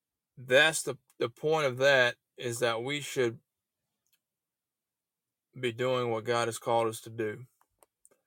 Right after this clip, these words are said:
We as Christians should be sharing the truth, speaking the truth, and continue the, a right relationship with the Lord, no matter what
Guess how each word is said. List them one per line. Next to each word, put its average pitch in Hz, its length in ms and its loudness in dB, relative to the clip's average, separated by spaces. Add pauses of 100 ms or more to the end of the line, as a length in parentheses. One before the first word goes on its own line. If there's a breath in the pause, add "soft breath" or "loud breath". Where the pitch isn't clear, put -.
(160)
We 123 160 0
as 110 160 0
Christians 151 540 0
should 117 220 -6
be 110 140 -6
sharing 147 960 -2
the 117 120 0
truth, 156 580 -4 (500)
speaking 143 680 -4
the 127 80 -2
truth, 120 600 -2 (600)
and 113 320 -4 (100)
continue 139 800 -8 (1160)
the, 113 240 -4 (140)
a 113 100 -4
right 120 440 2
relationship 120 960 0 (1200)
with 117 220 -6
the 110 100 -2
Lord, 117 540 2 (760)
no 117 180 -8
matter 135 380 0
what 120 520 2